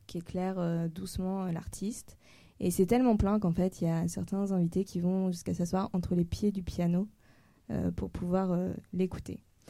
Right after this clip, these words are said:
Mais la particularité vraiment du lieu, c'est que, euh, les murs sont recouverts de tableaux de,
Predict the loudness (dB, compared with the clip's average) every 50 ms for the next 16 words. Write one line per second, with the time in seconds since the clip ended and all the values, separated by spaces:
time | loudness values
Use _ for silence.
0 | -20 -20 -20 -18 -8 -2 2 4 4 4 4 4 4 2 2 0 -2 0 4 4
1 | 6 6 6 6 6 6 6 8 8 6 6 6 6 8 8 10 10 8 8 6
2 | 2 0 2 4 4 4 6 4 2 0 -2 -2 -2 -4 -6 -8 -4 -2 0 2
3 | 4 4 2 2 2 2 4 4 6 6 6 6 6 6 2 2 4 4 4 4
4 | 2 2 0 0 0 0 0 0 0 2 2 2 4 4 4 2 2 -2 -4 -4
5 | -6